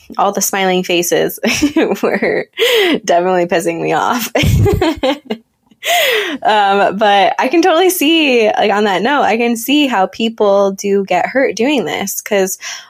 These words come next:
one thing I noticed while people were coming down was just, like, the lack of preparation.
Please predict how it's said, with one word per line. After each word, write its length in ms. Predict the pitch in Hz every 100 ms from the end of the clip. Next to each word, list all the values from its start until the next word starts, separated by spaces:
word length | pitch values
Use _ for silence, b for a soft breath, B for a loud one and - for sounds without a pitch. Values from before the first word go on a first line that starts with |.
| -
one 180 | 208 226
thing 140 | 220
I 120 | 190
noticed 500 | 196 262 254 214 -
while 200 | 175 180
people 300 | - 196 185
were 140 | 175 175
coming 340 | 175 170 170
down 460 | 202 269 294 247 190
was 280 | 170 180
just, 300 | 202 247 -
like, 200 | 226 202
the 80 | 180
lack 280 | 170 170 185
of 120 | 175
preparation. 880 | - 220 190 175 175 - 170 -